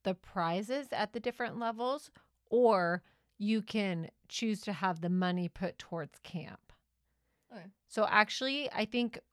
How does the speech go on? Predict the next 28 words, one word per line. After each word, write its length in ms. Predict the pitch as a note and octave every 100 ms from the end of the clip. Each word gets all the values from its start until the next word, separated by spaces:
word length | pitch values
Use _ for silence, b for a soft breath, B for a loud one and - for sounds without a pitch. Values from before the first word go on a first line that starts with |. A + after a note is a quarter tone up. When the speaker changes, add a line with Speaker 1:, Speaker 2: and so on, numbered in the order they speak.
| _ _ _ _ -
Speaker 1:
Cordy 380 | - A3 G#3+
was 220 | A3+ A3 F#3 - _ -
one 360 | F3+ G3 G3+
of 240 | - E3+ -
two 280 | - A3+ G#3
girls 360 | F3+ F3 F3
in 100 | E3+
her 180 | D3 F3
entire 400 | E3+ - F#3 D#3+
troop 300 | D3 - D#3+ -
that 140 | -
did 140 | C#3+ -
that. 240 | A2 - - _ _ _ _ _
Everybody 380 | G#3+ G#3+ G#3+ G3+
else's 240 | F#3 F3+ E3
parents 380 | - E3+ E3
just 160 | - -
paid 180 | F3 D#3
for 100 | D3+
camp. 360 | - - - _ b b b
Cordy 260 | - B3 C4+
was 160 | C4+ C4
the 120 | C4+
only 260 | A3+ A#3
one 380 | C4+ A3+ G#3+ C4 - B B B B _ _ _ _ _ -
at 160 | G#3+
our 140 | G#3+ G3
meeting 500 | G3+ G3+ A3+ C4